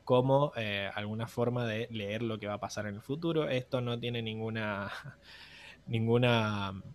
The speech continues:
digamos, r-, raíz oriental, sino que más que nada es del mil setecientos, mil ochocientos, era como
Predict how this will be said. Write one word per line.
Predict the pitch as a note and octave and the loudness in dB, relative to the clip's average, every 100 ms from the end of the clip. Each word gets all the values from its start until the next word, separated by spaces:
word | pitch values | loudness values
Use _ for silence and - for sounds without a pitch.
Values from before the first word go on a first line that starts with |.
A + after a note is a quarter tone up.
| - _ | -20 _
digamos, | B2+ A2+ A#2 A2 | 0 2 2 0
r-, | G#2 G#2 A2 - | -4 -8 -8 0
raíz | A2+ A#2 B2+ A#2+ - | 4 6 6 4 2
oriental, | A#2+ A2+ A2+ A#2 D3 D3+ G3+ - | 4 6 4 8 8 10 6 -2
sino | - A2 A2+ B2+ B2 | -4 0 2 2 4
que | B2+ C3+ C#3 | 2 2 2
más | B2 B2 | 0 2
que | - | 0
nada | A#2 B2 B2 A2 G#2 | 0 2 0 0 -2
es | A2 A2 | -4 -6
del | - G#2 | -4 -2
mil | A2 A#2 | -2 -2
setecientos, | A#2 G2+ G#2 B2 A#2+ A2+ | -2 -2 0 2 2 0
mil | A2+ | -2
ochocientos, | A#2 A2+ A#2+ B2 A#2 | -2 0 0 2 2
era | A#2+ C3 | 4 4
como | A#2+ A2 | 2 -2